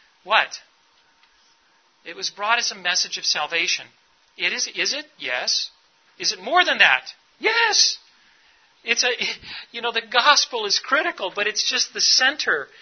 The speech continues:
of this larger worldview. And the missionaries had failed to bring that larger, totally encompassing view of life, which would take place of an equally comprehensive traditional view of life.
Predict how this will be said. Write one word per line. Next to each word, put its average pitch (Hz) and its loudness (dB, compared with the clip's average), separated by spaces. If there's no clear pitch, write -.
of 196 2
this 220 0
larger 240 0
worldview. 196 -12
And 185 -6
the 190 -14
missionaries 208 -2
had 190 -14
failed 220 -6
to 214 -8
bring 190 -4
that 175 -2
larger, 175 -4
totally 220 -4
encompassing 180 -8
view 165 -8
of 151 -12
life, 156 2
which 196 -8
would 208 -12
take 220 -2
place 220 0
of 175 -10
an 180 -8
equally 202 -6
comprehensive 165 -8
traditional 180 -4
view 143 -12
of 131 -12
life. 131 -6